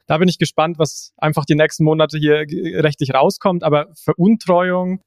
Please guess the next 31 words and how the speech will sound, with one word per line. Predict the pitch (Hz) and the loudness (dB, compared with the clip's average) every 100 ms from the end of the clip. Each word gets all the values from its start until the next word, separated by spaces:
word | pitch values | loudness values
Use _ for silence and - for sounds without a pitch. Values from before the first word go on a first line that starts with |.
| - | -4
Interessenskonflikte | 151 - 160 - 175 - 170 160 - 160 _ - 151 151 160 170 | -2 0 -2 -2 -6 -2 -2 -2 -2 -2 _ -2 0 0 -2 -2
und | 170 156 | -2 -2
so | 151 | 0
weiter, | 147 151 | 0 0
solche | 151 151 165 | 0 0 0
Themen | - 156 151 | 0 0 0
sind | - | -2
natürlich | 151 143 156 147 - _ | -2 0 0 -2 -6 _
extrem | - 160 - - 156 160 | -4 -4 -4 0 0 0
schwerwiegend. | - 147 151 139 139 156 - | -2 0 0 -2 -2 -4 -4
Und | 147 143 | -4 -2
wenn | 139 143 | -2 2
da | 147 | 2
nur | 160 151 151 - - | 2 2 0 -6 -6
ansatzweise | 160 165 170 - 156 147 | -2 0 0 0 0 0
was | 143 - | -4 -2
dran | 147 160 | -2 -2
ist, | 151 165 - - | -2 -4 -4 -8
dann | 156 | -2
muss | 156 165 | 2 2
man | 170 151 | 2 0
da | 147 | 0
natürlich | 151 143 156 151 - | -2 0 0 0 -2
dementsprechend | 151 151 143 151 147 | -2 -2 -2 -2 0
der | 147 | 0
Sache | 147 143 | 0 -2
auch | 135 | -2
nachgehen | 135 151 - 143 | -2 -2 0 -2
und | 151 139 | -2 -2
hier | 147 151 | -2 0
auch | 143 | -2